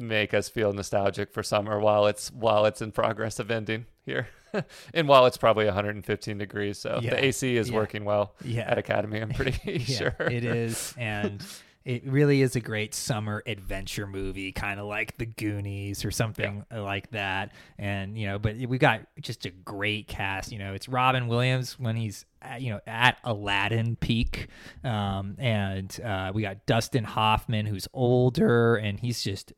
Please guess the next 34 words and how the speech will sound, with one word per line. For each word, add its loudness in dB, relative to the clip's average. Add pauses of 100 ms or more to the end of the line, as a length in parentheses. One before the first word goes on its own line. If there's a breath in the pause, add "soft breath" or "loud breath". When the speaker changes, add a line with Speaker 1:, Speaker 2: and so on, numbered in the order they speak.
Speaker 2:
I, 0
I 6
love, -2 (180)
love -4
Dustin -8
Hoffman, -6
and -6
he's -2
great 0
at -8
Cap-, -6
Captain -6
Hook. -4 (320 loud breath)
This 2
is 2
a 4
movie 6
that, -2 (120)
uh, -4 (120)
a 2
role 12
that 4
some 0 (260 soft breath)
actors 4
of 2
his 2
caliber 6
might 4
just 2
kind 0
of, -2
uh, -4 (560 loud breath)
phone 6
in 4